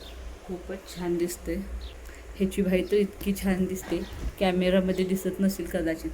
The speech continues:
पण खूपच छान बाही झालेली आहे ह्याची. तर आता आणखीन एक ब्लाऊज दाखवते मी, डिझायनरमध्ये आहे. हे पहा, हे पण त्याच पद्धतीचं ब्लाऊज पीस आहे,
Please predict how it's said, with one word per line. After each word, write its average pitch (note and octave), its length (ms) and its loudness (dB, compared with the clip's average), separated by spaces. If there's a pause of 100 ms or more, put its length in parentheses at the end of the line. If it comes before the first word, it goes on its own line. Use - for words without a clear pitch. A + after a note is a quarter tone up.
(100)
पण F3 140 -4 (100)
खूपच G3+ 380 -2
छान G3+ 200 6
बाही F#3+ 160 8
झालेली D#3+ 420 2
आहे D#3 180 -2
ह्याची. D#3+ 320 -4 (680)
तर E3+ 140 -2 (160)
आता D#3+ 160 -10
आणखीन E3+ 420 -6
एक E3 200 -6
ब्लाऊज D#3+ 260 -6
दाखवते D#3 380 -10
मी, D#3 160 -10 (440)
डिझायनरमध्ये D#3+ 800 -6
आहे. D#3+ 240 -10 (340)
हे F3+ 60 -6
पहा, E3 260 -10 (200)
हे G3 80 4
पण F#3+ 360 2
त्याच F#3+ 260 2
पद्धतीचं E3+ 580 0
ब्लाऊज E3 200 2 (140)
पीस D#3+ 140 -6
आहे, D#3+ 200 -4